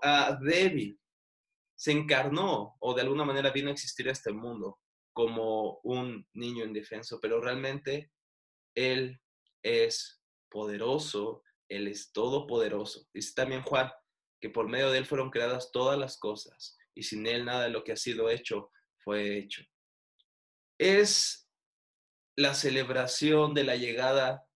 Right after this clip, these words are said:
de este ser, que se nos describe que es eterno. Se nos describe en Juan que este ser estaba con Dios.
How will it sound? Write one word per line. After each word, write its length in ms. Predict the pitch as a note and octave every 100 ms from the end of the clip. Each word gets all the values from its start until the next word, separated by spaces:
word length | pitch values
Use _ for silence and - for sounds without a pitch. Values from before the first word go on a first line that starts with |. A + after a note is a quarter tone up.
| _ _ _
de 160 | - C3
este 260 | C#3 D3+
ser, 480 | C3+ - A2 G#2+ - _ _ _ _ _ _ _ _ -
que 160 | A#2
se 100 | -
nos 160 | A2 A2
describe 540 | A2 - C3 C3 B2+
que 100 | B2 A#2+
es 120 | -
eterno. 800 | G2 - A#2+ B2 - G#2+ C#3+ _ _ _ _ _ _ _ - -
Se 180 | A#2
nos 140 | A2+ A2+
describe 360 | G#2+ B2 B2+
en 120 | B2+ B2
Juan 300 | B2 B2 B2+
que 120 | A#2
este 260 | A#2 A#2
ser 560 | A2+ - C3 A#2+ A#2+ - _ _ _ _ _
estaba 460 | - - C3 C3 B2+
con 220 | A2+ G#2+
Dios. 640 | G#2+ B2 G#2 - - -